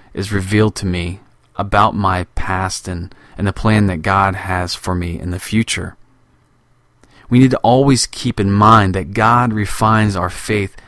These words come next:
by trials. We are a work in progress. No matter what happens in your life, have faith in God. Trust in God. Love your God. He will finish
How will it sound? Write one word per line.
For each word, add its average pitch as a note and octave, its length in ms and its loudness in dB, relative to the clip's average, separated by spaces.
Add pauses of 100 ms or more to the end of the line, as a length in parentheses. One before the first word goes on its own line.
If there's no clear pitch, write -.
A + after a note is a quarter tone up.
(140)
by F2+ 160 -2
trials. F#2 840 -2
We B2 120 4
are A2 180 4
a G2 160 0
work G#2+ 400 0
in F#2 160 -4
progress. F2 720 -4 (100)
No A#2+ 160 4
matter A2+ 300 6
what A2 260 4
happens G#2 540 0
in F#2+ 120 0
your F2+ 140 -2
life, F#2+ 560 0 (420)
have A#2 200 0
faith - 580 0 (800)
in F#2+ 140 -2
God. G2+ 420 0 (120)
Trust - 420 -2
in G2+ 140 -4
God. F#2 460 -2 (200)
Love A2+ 320 -2
your A2+ 160 0
God. G2 520 0 (100)
He A#2 160 -2
will A2 420 6
finish - 640 -2